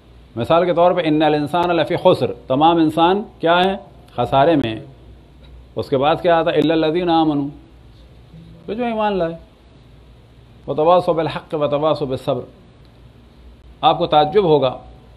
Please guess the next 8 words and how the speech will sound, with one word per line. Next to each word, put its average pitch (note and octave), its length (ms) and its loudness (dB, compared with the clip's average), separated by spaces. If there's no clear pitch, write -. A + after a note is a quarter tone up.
इसी E3+ 200 0
मरवान E3+ 500 4
की A3 100 -2
नस्ल F#3+ 300 0
से F#3 140 0
एक D#3+ 80 -2
फ़र्द F#3 300 0
हैं F3+ 180 -2